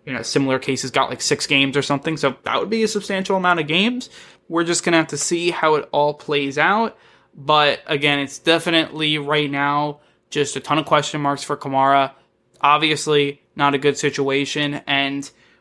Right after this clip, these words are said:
we're just gonna have to kinda see how it plays out, and that's you're in the waiting game right now. For the Saints, I mean, it just means how much more you have to get this offensive situation works out. 'Cause think if your offensive coordinator bombs, you, you don't get the right quarterback, your, uh,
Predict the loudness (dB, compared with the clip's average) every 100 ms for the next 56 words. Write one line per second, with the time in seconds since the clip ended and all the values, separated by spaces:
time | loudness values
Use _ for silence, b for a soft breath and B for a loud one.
0 | b -4 -2 -2 2 2 0 -4 -2 -2
1 | -2 -4 -4 0 2 2 0 0 -2 -2
2 | 0 0 2 0 2 2 0 -4 -2 -2
3 | -2 -2 -2 2 2 2 -2 -6 -8 -14
4 | -16 -18 -20 b b b -6 -4 -2 0
5 | 0 0 -2 -2 -2 -4 -6 -4 -4 0
6 | 0 0 -2 0 2 0 0 -2 0 4
7 | 4 4 0 -4 -8 -4 -2 -2 -2 -6
8 | -6 -2 -2 -2 -8 B B -2 2 2
9 | 2 0 0 0 0 -2 _ 0 2 2
10 | -4 -6 -4 -2 -2 -2 0 2 2 2
11 | 0 -4 -12 _ -16 -6 -2 0 0 2
12 | 0 0 0 0 2 2 2 0 -8 b
13 | b b -2 0 2 0 -2 -2 -2 -2
14 | -2 -6